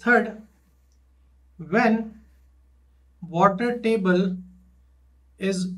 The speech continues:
present, is present in zone वन।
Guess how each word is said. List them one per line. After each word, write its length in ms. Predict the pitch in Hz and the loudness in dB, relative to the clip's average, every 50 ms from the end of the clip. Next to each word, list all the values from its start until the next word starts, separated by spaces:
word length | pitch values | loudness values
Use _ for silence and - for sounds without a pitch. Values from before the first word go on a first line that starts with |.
| - - - | -14 -8 -2
present, 520 | 202 196 185 190 220 202 185 185 180 - - - - _ _ _ _ _ _ _ _ _ _ _ _ _ _ _ _ _ _ _ _ _ _ _ - | -2 0 2 2 2 4 2 2 0 -4 -12 -18 -20 _ _ _ _ _ _ _ _ _ _ _ _ _ _ _ _ _ _ _ _ _ _ _ -8
is 220 | 185 185 180 170 - 175 - - - | -4 -2 -2 -2 -2 -4 -6 -8 -4
present 560 | 196 220 233 220 220 190 175 175 175 - - - - _ _ _ _ _ _ _ - | -2 -2 0 2 2 2 2 0 -2 -6 -8 -14 -20 _ _ _ _ _ _ _ -6
in 360 | 202 220 226 214 202 190 185 180 170 | -4 0 0 2 2 2 0 0 -2
zone 420 | 165 175 208 220 190 170 170 - - - - - - _ _ _ - | 0 2 2 4 4 2 0 -2 -6 -8 -12 -20 -20 _ _ _ -18
वन। 420 | 147 127 120 135 160 156 131 127 | -12 -10 -8 -6 -6 -6 -8 -10